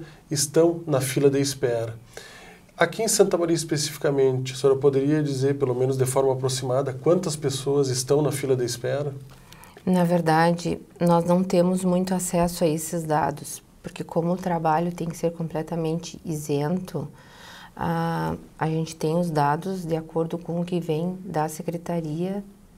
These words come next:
Speaker 2: do Estado, né, do, da Central de Transplantes pra no-, nos, nos é repassado,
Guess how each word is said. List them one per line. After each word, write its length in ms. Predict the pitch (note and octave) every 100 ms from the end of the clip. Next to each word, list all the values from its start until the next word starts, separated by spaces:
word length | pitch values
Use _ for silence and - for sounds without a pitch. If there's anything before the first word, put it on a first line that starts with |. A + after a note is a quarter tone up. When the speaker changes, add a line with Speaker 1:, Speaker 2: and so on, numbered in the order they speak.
| _ _ -
Speaker 2:
do 180 | G#3 D3
Estado, 600 | D3 - C#3 C3+ D#3 F#3 - -
né, 260 | C#3 C#3 D3+
do, 320 | - - - -
da 380 | - - - -
Central 480 | - D3+ C#3 C#3+
de 100 | D3+
Transplantes 640 | - D3+ D3+ - D3+ D#3 -
pra 240 | - D3+
no-, 240 | D3+ D3 - - - -
nos, 420 | - D3 C#3 D3 -
nos 200 | D3 C#3
é 160 | D3
repassado, 800 | D3 D3 D3+ E3 - D#3 D#3+ E3+